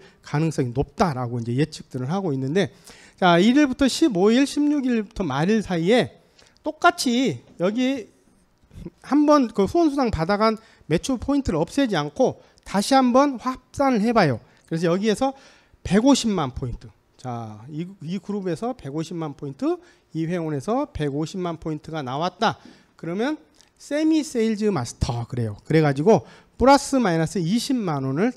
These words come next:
특별히 지급하게 돼 있습니다. 그러면, 자, 백오십만 포인트, 삼십만 핍이 될 때마다 백오십, 어,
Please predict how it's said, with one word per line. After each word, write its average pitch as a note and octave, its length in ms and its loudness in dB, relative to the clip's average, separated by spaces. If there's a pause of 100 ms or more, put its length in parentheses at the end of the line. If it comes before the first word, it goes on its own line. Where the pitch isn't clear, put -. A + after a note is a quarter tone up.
특별히 C#4+ 480 -2
지급하게 D3+ 540 -6
돼 A#2+ 100 -6
있습니다. A#2 440 -10
그러면, B3+ 420 0 (720)
자, D#3 340 -4 (1000)
백오십만 D4 600 2
포인트, A3+ 340 -4
삼십만 D#4+ 800 6
핍이 C4+ 260 8
될 A3 300 4
때마다 B3 420 8
백오십, A#3+ 500 2
어, F3+ 440 2